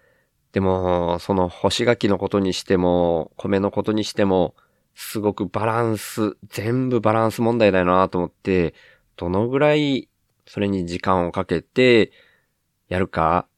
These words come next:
頑張りすぎるとですね、もうそれだけになっちゃって、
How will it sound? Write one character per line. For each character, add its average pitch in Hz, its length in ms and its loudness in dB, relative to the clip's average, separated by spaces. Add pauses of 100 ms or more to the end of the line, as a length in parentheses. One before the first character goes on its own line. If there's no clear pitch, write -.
(100)
頑 143 320 -6
張 147 180 2
り 139 40 -4
す - 200 -8
ぎ 139 100 0
る 110 120 -2
と 90 140 -2
で 82 120 -4
す - 140 -8
ね、 92 200 2
も 90 120 -2
う - 20 -2
そ 123 120 -4
れ 135 80 2
だ 143 100 2
け 143 120 0
に 117 60 0
な 92 100 0
っ - 100 -6
ち - 60 -6
ゃ 85 60 -2
っ - 60 -14
て、 92 460 2